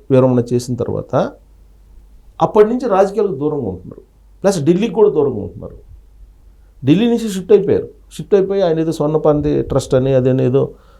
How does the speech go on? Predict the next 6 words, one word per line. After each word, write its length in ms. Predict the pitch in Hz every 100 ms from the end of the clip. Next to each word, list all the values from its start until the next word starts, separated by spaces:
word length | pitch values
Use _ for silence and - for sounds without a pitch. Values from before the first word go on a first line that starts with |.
| - -
ఆయన 120 | 139
యాక్టివిటీస్, 540 | 139 143 151 139 131
సేవా 280 | 147 143 139
కార్యక్రమాలు 760 | 135 131 127 127 123 127 175 180 - - 175
చేసుకుంటూ 400 | 175 170 151 143
ఉన్నారు 320 | 104 80